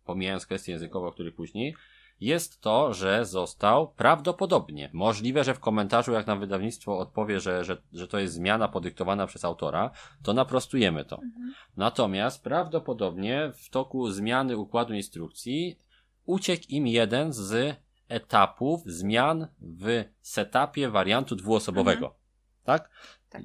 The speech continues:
Speaker 1: Jest tam dość ważna zmiana, gdzie w instrukcji angielskiej jest wskazane, że na planszy należy ustawić również dwie neutralne piramidy.
Speaker 2: Mhm.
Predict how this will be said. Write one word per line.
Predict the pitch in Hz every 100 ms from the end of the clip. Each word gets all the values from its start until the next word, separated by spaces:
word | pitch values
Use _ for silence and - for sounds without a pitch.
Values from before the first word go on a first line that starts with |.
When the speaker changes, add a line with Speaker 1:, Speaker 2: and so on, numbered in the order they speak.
| -
Speaker 1:
Jest | 131 165
tam | 151 113
dość | 104
ważna | 101 143 131 107
zmiana, | 101 90 85 107 151 151 _ 101
gdzie | 92 117 131
w | 107
instrukcji | 98 135 147 - 117
angielskiej | 95 92 90 - 156
jest | 147 -
wskazane, | - 113 98 110 147
że | 123
na | 117
planszy | 104 123 147 -
należy | 120 104 127 120 - _
ustawić | 107 - 139 143 123
również | 107 127 123 110
dwie | 87 87 95 127 156 170 _ _ -
neutralne | 104 151 151 139 107 110 110 107
piramidy. | 113 110 107 85 -
Speaker 2:
Mhm. | - - -